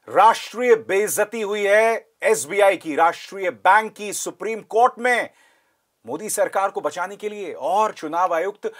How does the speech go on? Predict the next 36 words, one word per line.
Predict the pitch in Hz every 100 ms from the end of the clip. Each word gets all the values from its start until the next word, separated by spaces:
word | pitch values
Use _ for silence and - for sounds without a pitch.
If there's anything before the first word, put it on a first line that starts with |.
| -
अरुण | 170 220 240
गोयल | 156 196 214
का | 214
इस्तीफा | 190 - 208 208
क्या | 190 - 208
कहता | 208 147 156
है। | 110 78 _ _ - _ 127
मुद्दा | 233 196 254
नंबर | 233 220 233
दो, | 208 233 190 - _ _ _ _ _ _ _ _ _
युवाओं | 110 214 240 269 285
को | 277 240
न्याय, | 220 233 247 294 285 131
महिलाओं | 165 180 202 233 226
को | 202
न्याय | 156 170 196
को | 196
लेकर | 156 165 196 180
राहुल | 160 160 185
गांधी | 160 165 175
और | 170
कांग्रेस | - 139 143 170 160
एक | 147 _
योजना | 104 135 135 156
लेकर | 151 135 143
आए | 135 143
हैं, | 156 _
क्या | 214 233 247 165
ये | 170 214
चुनाव | - 185 214 233
में | 214 214
गेम | - 247 254
चेंजर | - 233 226 233
बन | 226
सकता | 226 233 - 247
है? | 214 127